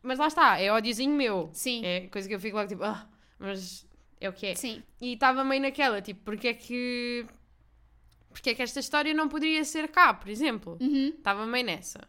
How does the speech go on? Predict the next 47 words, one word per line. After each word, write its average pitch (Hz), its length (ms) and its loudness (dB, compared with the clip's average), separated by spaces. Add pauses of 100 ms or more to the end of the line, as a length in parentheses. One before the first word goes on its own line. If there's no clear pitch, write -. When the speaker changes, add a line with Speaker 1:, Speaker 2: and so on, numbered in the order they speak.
(760)
Speaker 1:
Mas 170 160 -12
depois 185 400 -10
desprendi-me 208 540 -6
e - 20 -14
pensei, 190 320 -8
"Joana, 160 200 -10
estás 160 180 -14
a 165 60 -14
ser 170 160 -12
só 196 100 -14
estúpida. 202 680 -14 (400)
Tipo, 175 280 -14
o - 20 -18
que - 80 -14
não 180 100 -4
faltam 180 280 -4
aí 190 100 -2
são 190 180 -6
autores 185 400 -2
de 190 80 -8
outros 240 200 -6
países 190 220 -6
escreverem 190 280 -8
histórias 180 300 -8
sobre 175 160 -10
os 180 60 -10
de 202 100 -8
outros 285 160 4
Speaker 2:
Pois. 302 80 -4
Speaker 1:
países, 196 280 -2
por 208 100 -14
isso, 190 100 -14
tipo, - 200 -18
cala-te 220 380 -2
e 214 40 -8
vai." 170 260 -6 (520)
E 226 600 -4
uma 285 180 4
coisa 226 240 0
que 262 80 -4
eu 262 60 -2
senti 254 260 0
muito 202 220 -4
ao 202 80 0
ler 214 160 -2
este 214 200 -4
livro 220 320 -8